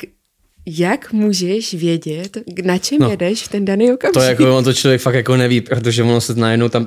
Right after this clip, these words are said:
Speaker 2: jede deset jezdců před váma a
Speaker 1: Mhm,
Speaker 2: hnedka se
Speaker 1: právě.
Speaker 2: tam něco vymele, že jo. Takže to jsou přesně takový ty jakoby nouzový situace, že se pozastaví dech, ty jo, a řekne si, „Ty vole, tak jsem to ustál,“ jo, protože najednou jedete, jako fakt jedete palici a najednou něco kopne, no.
Speaker 1: Mhm.
Speaker 2: Najednou nohy až za ušima,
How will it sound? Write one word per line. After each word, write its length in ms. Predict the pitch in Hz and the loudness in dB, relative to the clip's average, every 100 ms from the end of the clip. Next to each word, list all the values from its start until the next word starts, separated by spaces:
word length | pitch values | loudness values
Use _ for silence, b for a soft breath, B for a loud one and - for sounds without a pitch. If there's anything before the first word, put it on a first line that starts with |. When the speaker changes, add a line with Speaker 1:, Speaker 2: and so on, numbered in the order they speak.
| - | -2
Speaker 2:
jede 200 | 120 113 | 0 0
deset 240 | 107 113 | 0 -2
jezdců 240 | 117 - 127 | -2 -2 -2
před 180 | - 117 | -2 0
váma 280 | 113 113 | 2 2
a 40 | 113 | 2
Speaker 1:
Mhm, 60 | 113 | 0
Speaker 2:
hnedka 240 | 110 120 | -2 -2
se 60 | 101 | 0
Speaker 1:
právě. 100 | 120 | 0
Speaker 2:
tam 100 | 117 | 0
něco 240 | 113 120 | 0 2
vymele, 360 | 113 117 117 110 | 2 2 2 2
že 120 | 113 | 2
jo. 120 | 110 B B | 0 B B
Takže 220 | - 139 135 | 0 0 0
to 100 | 135 | 0
jsou 140 | 139 | -2
přesně 280 | - - 127 | -2 -2 0
takový 300 | 127 135 131 | 0 2 0
ty 140 | 131 135 | 2 2
jakoby 320 | 120 131 131 | 2 2 4
nouzový 360 | 127 123 127 | 2 2 2
situace, 440 | 123 127 127 120 127 | 0 0 0 2 0
že 40 | |
se 140 | 123 127 | 0 2
pozastaví 540 | 120 117 - 123 127 | 2 2 0 0 2
dech, 200 | 117 113 | 2 2
ty 80 | 120 | 2
jo, 80 | 120 | 4
a 40 | |
řekne 200 | 120 123 | 4 0
si, 160 | 147 185 | 0 -4
„Ty 140 | - 277 | -4 -2
vole, 360 | 180 143 156 135 | 0 2 2 2
tak 160 | 139 | 0
jsem 120 | - 156 | 0 2
to 140 | 156 | 2
ustál,“ 380 | 160 - 120 127 127 | 2 2 2 2 2
jo, 160 | 117 | 2
protože 180 | 123 131 | 2 4
najednou 260 | 147 156 156 | 4 6 6
jedete, 480 | 139 139 147 160 160 - - | 4 2 0 -2 -2 -10 -14
jako 240 | 110 131 | -8 -4
fakt 180 | 139 131 | -2 0
jedete 280 | 139 139 131 | 0 0 -4
palici 480 | - 127 127 - | -2 -2 -2 0
a 40 | 135 | 2
najednou 180 | 131 131 | 2 2
něco 260 | 127 135 | 0 0
kopne, 300 | 120 - 107 | -2 -4 -6
no. 80 | 120 - B | -8 -12 B
Speaker 1:
Mhm. 180 | 190 196 B B | -10 -10 B B
Speaker 2:
Najednou 180 | 139 139 139 | 2 4 4
nohy 180 | 139 | 2
až 120 | 139 131 | 2 2
za 100 | 131 | 0
ušima, 640 | 127 - 131 127 131 120 | 0 2 2 4 2 -2